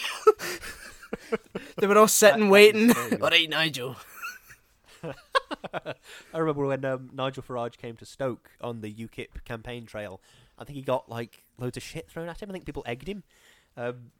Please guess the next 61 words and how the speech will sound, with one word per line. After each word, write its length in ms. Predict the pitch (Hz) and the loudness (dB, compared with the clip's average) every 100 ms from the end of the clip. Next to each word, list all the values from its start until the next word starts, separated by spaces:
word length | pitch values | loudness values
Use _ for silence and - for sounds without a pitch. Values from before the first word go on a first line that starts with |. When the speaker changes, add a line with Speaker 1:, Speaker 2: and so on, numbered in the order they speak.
| _ | _
Speaker 2:
so 140 | - 269 | -20 -18
that 120 | - | -16
was, 180 | - - | -16 -16
that's 200 | 240 - 131 | -20 -18 -12
nice. 320 | 120 208 - | -10 -12 -14
That's 200 | - 143 | -10 -4
a 60 | |
Speaker 1:
Yeah. 160 | 175 214 | 0 0
Speaker 2:
reassuring 420 | 156 135 131 123 | 0 -2 -6 -8
thing 180 | 120 127 | -12 -12
to 80 | 127 | -8
know 60 | 123 | -6
Speaker 1:
That's 100 | 123 | -4
Speaker 2:
about 160 | 120 | -6
Stoke. 420 | - - 247 - 170 190 | -8 2 2 2 -6 -10
Speaker 1:
Yeah, 200 | 208 202 | -6 -6
exactly, 560 | 156 185 214 170 127 - | -6 -6 -6 -8 -10 -12
you 120 | 143 | -10
know. 200 | 160 190 _ _ _ _ _ - | -10 -10 _ _ _ _ _ -6
Oatcake. 480 | 165 - - 175 - - - | -6 -6 -6 -6 -8 -20 -16
No, 160 | 165 160 | -6 -4
they 100 | 151 | -2
wouldn't 200 | 180 160 | -4 -4
throw 340 | - 143 147 | -6 -4 -4
oatcakes. 640 | - - 131 117 - - - _ - | -4 -8 -8 -8 -14 -16 -20 _ -12
They 60 | |
wouldn't 200 | 147 151 | -10 -8
waste 240 | 131 151 135 | -4 -4 -2
Speaker 2:
No, 40 | |
Speaker 1:
that 120 | 156 147 | -2 -2
on 40 | 131 | -2
the 60 | |
Speaker 2:
no, 20 | 139 | -2
Speaker 1:
likes 240 | 143 - | -4 -6
of 60 | 151 | -8
Speaker 2:
wouldn't 200 | 147 123 | -8 -6
waste 220 | 131 127 | -6 -4
oatcakes 640 | 131 - 120 - - - | -8 -8 -14 -14 -18 -16
on 140 | 117 117 | -12 -10
Nigel 280 | 113 107 | -10 -12
Farage. 400 | 92 98 117 92 | -14 -10 -10 -10
Speaker 1:
No, 80 | 98 127 | -14 -12
Speaker 2:
No, 60 | 98 | -12
no, 40 | 80 | -14
no, 60 | |
no. 40 | 82 | -14
Speaker 1:
definitely 420 | - 143 - 87 107 | -12 -12 -12 -18 -16
not. 180 | 113 | -14
That 80 | - | -12
would 80 | 123 | -12
Speaker 2:
Just 120 | - | -10
Speaker 1:
be 60 | 120 | -8
Speaker 2:
eggs. 340 | 117 110 - - _ _ | -8 -10 -18 -20 _ _
Speaker 1:
Yeah, 200 | 196 214 | -2 -2
just 240 | - 190 127 | -2 -6 -6
eggs. 380 | 156 - - | -6 -8 -14
Just 380 | - 175 - - | -10 -10 -10 -12
the 120 | 160 139 - | -10 -12 -12
ingredients 600 | 131 131 139 147 160 - | -12 -10 -8 -6 -8 -10
of 80 | 139 | -12
oatcakes. 560 | 143 - 143 143 - | -12 -12 -14 -16 -20